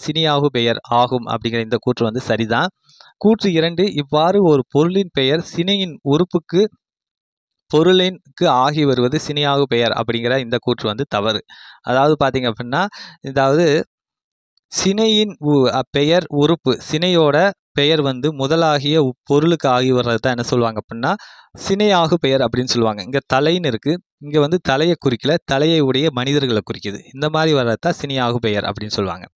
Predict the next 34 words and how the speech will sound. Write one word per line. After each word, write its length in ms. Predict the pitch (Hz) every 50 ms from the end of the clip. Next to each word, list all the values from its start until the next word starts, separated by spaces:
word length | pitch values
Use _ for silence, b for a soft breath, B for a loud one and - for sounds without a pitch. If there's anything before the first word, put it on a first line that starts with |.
| _ _
அப்ப 220 | _ - - - 165
இந்த 180 | 156 147 131 120 -
சிக்ஸ்டி 240 | 156 151 - -
எயிட் 340 | 190 160 143 156 - - -
கொஸ்டினுக்கான 480 | 135 - 139 135 123 127 117 113 110 110
ஆன்சர் 240 | 117 - 160 139 120
ஆப்ஷன் 280 | - - - 135 127
சி. 280 | - - - 151 151 - _
கூற்று 460 | _ - 160 170 - - 151 127 123
ஒண்ணு 80 | 131 147
சரி, 360 | 143 - 131 120 127 160 165 -
கூற்று 340 | - - 151 147 - 151 139
இரண்டு 280 | 131 120 127 131 139
தவறு 380 | - - 117 107 117 117 117 - -
அப்படிங்கிறது 380 | 120 110 - 113 107 107 104
தான் 140 | 113 143 143
இதற்கான 480 | 127 107 113 107 - 117 107 110 107 101
ஆன்சர். 340 | 104 - - - - _ _ B B B B B B B B B 120
ஓகே. 160 | 113 - 123
சிக்ஸ்டி 360 | 107 - - 147 - - - 185
நைன் 240 | 160 135 131 147 160 -
கொஸ்டின், 320 | - 131 - - 165 202 214 b b b b b b _ _ -
பாவண்ணன் 540 | 175 190 214 214 190 180 175 175 185 190 175
எந்த 320 | 151 143 147 170 175 190
வகையான 460 | 170 156 143 151 147 147 143 143 156
இலக்கிய 580 | 165 147 139 139 147 - - 170 165 165 170 170 - b b b b b
வடிவங்களில் 600 | - 143 143 156 165 165 160 147 135 131 147 160 143
எழுதி 320 | 127 131 135 147 151 151
வருகிறார் 480 | 135 123 117 113 113 117 113 110 110 107 _ _ _ _ _ _ _ _ _ _ _ _ _ _ _ _ -
அப்படின்னு 280 | - 127 - 135 127 120 - 120
பார்த்தீங்கன்னா, 400 | 113 - - 113 120 147 147 127
ஆப்ஷன் 280 | 123 - - 139 123 120
சி, 300 | - - - 175 156 131
சிறுகதை, 680 | - - - - 156 170 190 175 160 127 113 123 151